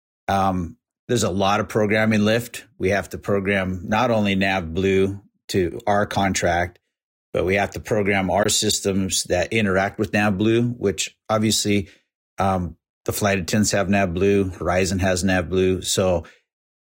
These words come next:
the lift isn't gonna be, uh, as big as it could have otherwise been. But the pace of the meetings has been good. The volume of work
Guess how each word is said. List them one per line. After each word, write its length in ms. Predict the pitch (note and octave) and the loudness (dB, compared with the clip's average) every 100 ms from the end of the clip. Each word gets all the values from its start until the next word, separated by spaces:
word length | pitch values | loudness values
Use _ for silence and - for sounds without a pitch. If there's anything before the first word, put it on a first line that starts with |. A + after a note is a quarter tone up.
| _ _ - | _ _ -4
the 120 | B2+ | 0
lift 280 | A#2 A#2+ A#2+ | 2 2 0
isn't 240 | A#2 A2+ | 0 2
gonna 200 | A2 G#2+ | 2 2
be, 440 | F#2+ G#2+ G#2 G2+ - | 2 2 2 2 0
uh, 260 | F2+ F#2 - | -2 -2 -2
as 300 | A2+ A2 F#2+ | 0 0 0
big 260 | G#2+ G#2+ | 0 2
as 140 | G#2 F#2+ | 2 0
it 120 | F2+ | -4
could 200 | - G2+ | -4 0
have 180 | G2 F2 | 0 -2
otherwise 440 | G2+ G2 F#2 F#2 E2+ | -2 0 2 0 -2
been. 380 | E2 F#2 G#2 - _ _ _ _ _ _ _ _ _ | -4 -2 -2 -4 _ _ _ _ _ _ _ _ _
But 420 | - G2+ F#2+ - - | -4 -2 -2 -8 -6
the 100 | F#2+ | -4
pace 360 | - A#2+ A#2+ | 0 2 2
of 60 | A2 | 0
the 100 | G#2+ | 2
meetings 440 | A2 A2 A2 F#2+ | 2 2 2 2
has 120 | F#2 | 0
been 260 | E2+ G#2+ G2+ | -2 0 2
good. 240 | G2 G#2 | 2 0
The 40 | F#2 | 0
volume 440 | E2 G2+ G#2+ G#2 | 0 2 2 2
of 120 | F#2+ | 0
work 380 | F2+ G2 G2+ - | 0 0 0 -4